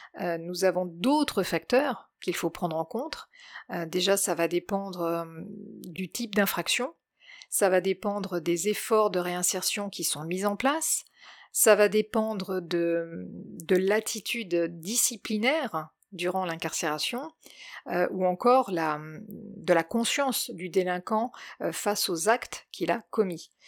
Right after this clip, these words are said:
Mais puisque là nous parlons de, de tueurs en série, euh, je pense qu'il faut surtout prendre en compte la dimension, euh, et l'intensité fantasmagorique de cet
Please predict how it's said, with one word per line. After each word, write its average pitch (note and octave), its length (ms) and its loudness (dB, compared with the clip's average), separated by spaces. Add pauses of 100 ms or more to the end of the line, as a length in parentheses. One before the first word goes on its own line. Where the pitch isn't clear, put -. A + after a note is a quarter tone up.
(400)
Mais C4+ 480 4
puisque - 440 2
là A#3+ 240 6
nous G#3 180 -2
parlons A3+ 520 0
de, D#3+ 280 -2
de E3 180 -2
tueurs A#3 360 2
en F#3+ 100 0
série, G3+ 560 -2 (380)
euh, D#3+ 240 0 (500)
je E3 180 0
pense B3+ 300 -2
qu'il F#3 160 -4
faut - 180 -4
surtout - 420 -4
prendre F#3+ 320 -4
en E3+ 140 -4
compte C4+ 380 -6
la E3 140 2
dimension, G3 680 -4 (880)
euh, E3 440 -4 (200)
et G#3 120 0
l'intensité A#3 1040 0 (560)
fantasmagorique G#3 920 2
de D#3+ 100 -2
cet - 380 -4